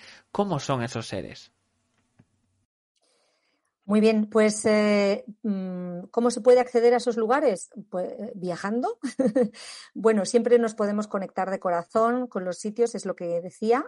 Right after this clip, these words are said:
Speaker 2: y bueno, y yendo personalmente a los lugares. De hecho, la vibración está ahí, entonces obviamente más fuerte es donde,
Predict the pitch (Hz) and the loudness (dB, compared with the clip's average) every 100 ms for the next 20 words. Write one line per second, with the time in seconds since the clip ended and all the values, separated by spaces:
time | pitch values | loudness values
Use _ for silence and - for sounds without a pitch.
0 | - 214 202 190 190 175 170 190 - 196 | -6 -4 -4 -6 -10 -6 -4 -4 -6 -10
1 | 175 175 180 196 202 190 165 - 180 170 | -10 -8 -6 -4 -6 -6 -10 -8 -8 -8
2 | 175 170 175 165 165 170 170 190 170 160 | -8 -2 -2 0 -4 -4 0 0 0 -2
3 | - 175 170 170 - 185 185 - - - | -2 2 2 2 4 4 4 -2 -20 -20
4 | - - - - - _ _ _ - 190 | -20 -20 -20 -20 -20 _ _ _ 2 6
5 | 180 180 - 185 208 208 208 185 233 208 | 6 4 6 6 6 8 8 10 10 8
6 | - 175 185 175 196 180 190 185 185 185 | 4 -2 0 2 2 4 6 6 4 4
7 | 202 190 190 - 196 196 - 208 196 208 | 4 4 2 4 4 4 4 4 4 2
8 | 208 220 202 175 | 2 2 2 2